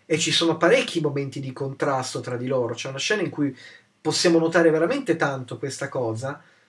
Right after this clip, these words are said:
eh, riusciamo a vedere le differenze tra i personaggi e sono stati veramente bravissimi, lo sceneggiatore, il regista, tutti quanti, a rendere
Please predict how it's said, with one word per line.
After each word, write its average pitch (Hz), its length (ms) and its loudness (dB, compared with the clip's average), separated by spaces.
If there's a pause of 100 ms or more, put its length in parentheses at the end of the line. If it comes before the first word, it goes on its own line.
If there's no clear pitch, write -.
(480)
eh, 190 400 -2
riusciamo - 480 2
a 180 40 0
vedere 170 560 6
le 226 220 0
differenze 269 1040 0 (160)
tra 220 320 0
i 185 120 -10
personaggi 170 1000 -2 (340)
e 220 100 6
sono 254 240 4
stati 160 360 4
veramente 165 480 0
bravissimi, 170 480 4
lo 117 80 -4
sceneggiatore, 160 600 2
il 117 40 -6
regista, 156 400 -4
tutti - 240 -10
quanti, 330 440 2 (380)
a 240 240 12
rendere 294 800 4